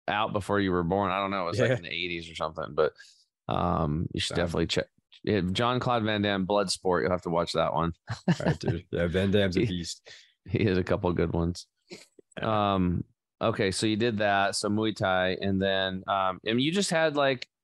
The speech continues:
Speaker 1: dude, you just, like, fought, like, six months ago. So you've been training in M M A recently.
Speaker 2: Yeah,
Speaker 1: How long you
Speaker 2: that
Speaker 1: been
Speaker 2: one,
Speaker 1: doing that?
Speaker 2: yeah, that one was a Muay Thai fight, but I've done both. Done, competed M M A, jiu-jitsu, Muay Thai, but dude, the Muay Thai is just, just my favorite,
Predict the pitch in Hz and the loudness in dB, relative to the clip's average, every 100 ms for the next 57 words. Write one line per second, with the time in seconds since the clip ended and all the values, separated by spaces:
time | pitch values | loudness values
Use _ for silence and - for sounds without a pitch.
0 | - 147 131 139 143 131 - - 113 107 | -2 0 0 0 0 -2 -8 -2 -2 -2
1 | - - - 110 117 - 101 95 120 110 | -8 -18 -2 0 2 0 0 0 -2 0
2 | 117 156 107 85 80 90 101 98 107 113 | 0 0 0 2 2 2 2 2 2 0
3 | 104 - 104 104 104 101 98 98 107 104 | -2 0 0 0 0 -2 -2 0 2 2
4 | 135 127 82 80 - - 71 - _ _ | 0 0 -2 -4 -6 -8 -10 -14 _ _
5 | _ _ - 107 113 104 107 107 135 139 | _ _ -4 0 0 0 0 2 4 2
6 | 104 107 98 - _ 113 _ - 110 95 | 2 -2 -6 -12 _ -20 _ -4 -2 0
7 | 110 123 151 139 117 113 120 117 127 123 | 0 2 4 2 0 0 -2 0 0 0
8 | - 131 120 _ - - - _ 123 117 | 0 0 -2 _ -20 -20 -20 _ 0 2
9 | 123 110 90 90 - 113 127 113 107 95 | 0 -2 -4 -6 -8 -4 0 2 0 -6
10 | - - - 104 98 98 92 90 90 90 | -20 -10 -4 -2 0 0 2 2 2 -2
11 | 85 90 - 90 90 90 - 90 90 - | -4 -4 -2 0 2 0 0 -2 -2 -6
12 | - - _ - - 82 85 85 - 69 | -10 -14 _ -10 -8 -4 -2 -2 -2 -4
13 | 82 76 78 - - - - - - - | -4 -4 -4 -6 -8 -6 -2 -4 -2 -4
14 | 67 82 | -4 -6